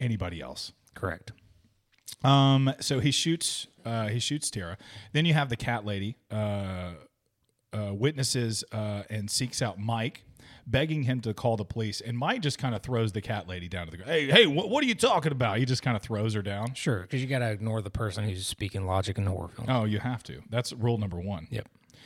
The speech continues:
Speaker 1: And, uh, then she walks downstairs. Uh, Art, uh, gets knocked out unconscious with a hammer.
Speaker 2: Yeah.
Speaker 1: Uh, uh, Mike, by Art.
Speaker 2: Sure.
Speaker 1: Yes.
Speaker 2: Yep.
Speaker 1: And then, uh, so the cat lady then discovers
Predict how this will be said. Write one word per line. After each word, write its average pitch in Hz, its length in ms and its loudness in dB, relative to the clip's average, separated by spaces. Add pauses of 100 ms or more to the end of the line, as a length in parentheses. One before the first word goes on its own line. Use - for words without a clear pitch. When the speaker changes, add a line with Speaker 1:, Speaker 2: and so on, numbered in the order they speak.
(380)
Speaker 1:
And, 120 420 2
uh, 98 460 0 (360)
then 131 220 -2
she 131 160 0
walks 117 320 0
downstairs. 107 880 -2 (100)
Uh, 104 480 -2
Art, 127 380 2 (160)
uh, 110 280 0
gets 107 240 -4
knocked 104 260 -2
out 101 240 -2
unconscious 101 560 -6
with 98 100 -6
a 98 40 -6
hammer. 104 320 -6 (560)
Speaker 2:
Yeah. 123 200 0 (440)
Speaker 1:
Uh, 127 100 -4 (120)
uh, 123 80 -12 (120)
Mike, 104 420 -4 (240)
by 104 240 0
Art. - 380 -8 (200)
Speaker 2:
Sure. 101 380 -4
Speaker 1:
Yes. 117 260 0
Speaker 2:
Yep. - 80 -20 (320)
Speaker 1:
And 131 180 4
then, 123 140 2
uh, 110 140 0
so 113 120 -2
the 107 80 -2
cat 120 220 -2
lady 104 180 -2
then 107 160 -2
discovers 92 520 -6